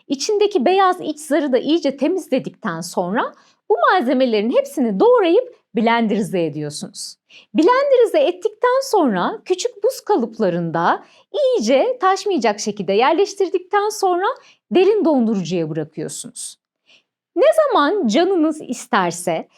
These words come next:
ya da hastalığa karşı bir önlem almak istediğinizde çıkarıp iki yüz mil kadar sıcak suyun içerisine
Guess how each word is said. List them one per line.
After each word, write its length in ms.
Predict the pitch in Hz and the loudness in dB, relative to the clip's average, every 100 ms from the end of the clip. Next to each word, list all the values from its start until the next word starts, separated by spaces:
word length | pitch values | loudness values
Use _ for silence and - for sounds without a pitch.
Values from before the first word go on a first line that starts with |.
| _ 226 | _ -2
ya 120 | 247 | 0
da 120 | 247 | 0
hastalığa 540 | 285 294 349 339 370 | -2 -2 0 2 2
karşı 380 | 359 359 294 233 | 2 -2 0 -2
bir 100 | 254 | -2
önlem 420 | 247 226 208 190 | -2 -2 0 -2
almak 340 | 180 214 240 247 | 0 0 -2 -4
istediğinizde 1000 | - - 196 196 180 170 151 160 226 - _ _ - | -8 -6 -2 -2 -2 -6 -6 -4 -4 -6 _ _ -6
çıkarıp 580 | 508 523 480 302 - _ | -2 2 2 2 -2 _
iki 220 | 359 359 571 494 | -8 -4 0 0
yüz 100 | 320 | 2
mil 260 | 269 214 | 2 0
kadar 380 | 214 170 175 285 | -4 -2 0 0
sıcak 460 | - 320 415 403 415 | -2 -2 2 0 0
suyun 220 | 359 285 | 0 0
içerisine 800 | 339 415 370 269 233 214 302 | 0 0 -2 -2 -2 0 -2